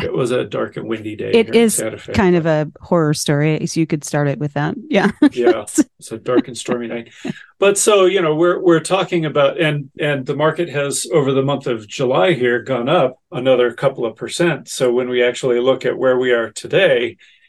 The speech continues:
Speaker 1: you know, we're up more than thirty percent off the bottom. We're a little less than, yeah, a little less than five percent from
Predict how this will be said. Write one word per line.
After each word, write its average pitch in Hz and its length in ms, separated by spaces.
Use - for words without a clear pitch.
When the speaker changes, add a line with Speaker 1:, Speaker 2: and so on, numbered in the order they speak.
Speaker 1:
you 123 100
know, 117 100
we're 120 240
up 123 180
more 131 340
than 113 260
thirty 120 340
percent 120 360
off 113 220
the 135 80
bottom. 165 560
We're 117 460
a 110 60
little 110 420
less 135 320
than, 127 600
yeah, 131 180
a - 20
little 123 300
less 127 300
than 127 180
five 120 400
percent 123 560
from 120 680